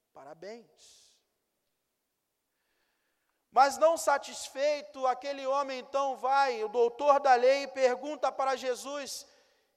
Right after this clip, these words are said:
"Quem é o meu próximo?" E é nessa segunda pergunta que Jesus conta uma história que nós já conhecemos. Jesus fala sobre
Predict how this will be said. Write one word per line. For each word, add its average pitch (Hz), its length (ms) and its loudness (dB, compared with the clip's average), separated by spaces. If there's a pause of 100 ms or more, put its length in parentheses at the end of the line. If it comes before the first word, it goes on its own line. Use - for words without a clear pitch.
(340)
"Quem 285 160 -18
é 294 40 -8
o 285 60 -10
meu 277 160 -10
próximo?" 185 760 -14 (3250)
E 156 100 -14
é 165 60 -8
nessa 190 260 -12
segunda 190 460 -16
pergunta 196 680 -18 (1400)
que 160 100 -20
Jesus 160 400 -14
conta 175 340 -18
uma 170 160 -18
história 170 500 -12
que 160 160 -20
nós 160 240 -12
já 151 120 -16
conhecemos. - 920 -20 (2000)
Jesus 147 400 -16
fala 160 360 -6
sobre 147 720 -16